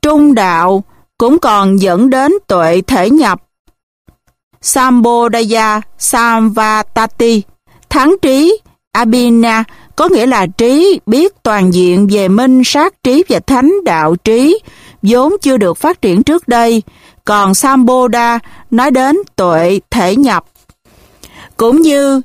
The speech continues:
những vật giấu sau bức màn hay tường sẽ được thấy khi phá bỏ những chướng ngại vật này đi, tứ thánh đế cũng vậy,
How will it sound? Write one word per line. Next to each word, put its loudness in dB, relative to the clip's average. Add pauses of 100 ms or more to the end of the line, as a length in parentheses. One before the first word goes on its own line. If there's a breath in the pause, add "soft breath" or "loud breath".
(120)
những 0
vật -2 (380)
giấu 2
sau 0
bức -2
màn 0
hay -2
tường -2 (300 soft breath)
sẽ -4
được -2
thấy 0
khi 0
phá 0
bỏ 0
những 2
chướng -2
ngại -2
vật -2
này -2
đi, 2 (640 soft breath)
tứ 0
thánh 2
đế 2 (120)
cũng 0
vậy, 0